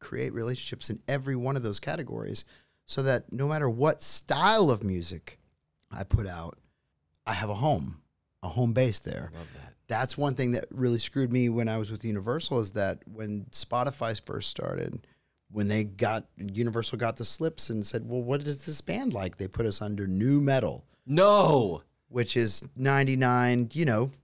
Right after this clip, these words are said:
Speaker 1: Tool,
Speaker 2: Right.
Speaker 1: Limp Bizkit, Korn, Three Doors Down, all that stuff. And so ever since that nineteen ninety-nine submission for Spotify, and we've, we've told them, "Please help us."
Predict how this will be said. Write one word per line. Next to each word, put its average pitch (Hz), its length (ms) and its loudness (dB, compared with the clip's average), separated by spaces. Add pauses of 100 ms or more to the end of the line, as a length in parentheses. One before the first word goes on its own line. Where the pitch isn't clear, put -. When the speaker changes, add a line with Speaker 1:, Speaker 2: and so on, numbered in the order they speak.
(140)
Speaker 1:
Tool, 104 680 2
Speaker 2:
Right. 117 400 -2
Speaker 1:
Limp 110 300 4
Bizkit, 104 540 4 (340)
Korn, 101 640 2 (300)
Three 123 160 -2
Doors 113 260 2
Down, 101 560 4 (120)
all 110 140 2
that 123 180 4
stuff. - 320 -2
And 104 140 0
so - 380 0
ever 120 440 -2
since - 580 0
that 147 640 4
nineteen 170 720 2
ninety-nine 175 720 4
submission 165 840 2 (320)
for 185 80 4
Spotify, 135 840 4 (540)
and 120 160 2
we've, 156 340 4 (720)
we've 113 340 -2
told 120 280 0
them, 90 160 -4
"Please 110 260 -2
help 120 240 0
us." 87 200 -2